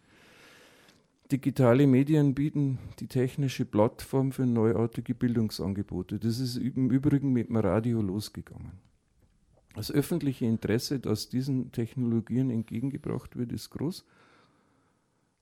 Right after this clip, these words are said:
Und ebenso groß sind die Hoffnungen und Erwartungen, die mit diesen Techniken im Bildungsbereich verknüpft werden."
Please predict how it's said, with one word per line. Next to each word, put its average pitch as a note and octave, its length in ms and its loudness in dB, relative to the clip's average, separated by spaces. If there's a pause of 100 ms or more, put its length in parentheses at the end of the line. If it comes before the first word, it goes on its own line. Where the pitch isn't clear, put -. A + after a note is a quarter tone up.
(220)
Und B2 160 4
ebenso D3 360 0
groß C#3 300 0
sind C3+ 180 0
die A#2+ 100 0
Hoffnungen C#3 580 0
und B2+ 120 0
Erwartungen, B2+ 720 0
die A#2+ 100 -2
mit B2 260 0
diesen A#2+ 300 -4
Techniken C3 640 -4
im A2+ 200 -2
Bildungsbereich A2 800 -2
verknüpft - 540 -6
werden." G2 300 -8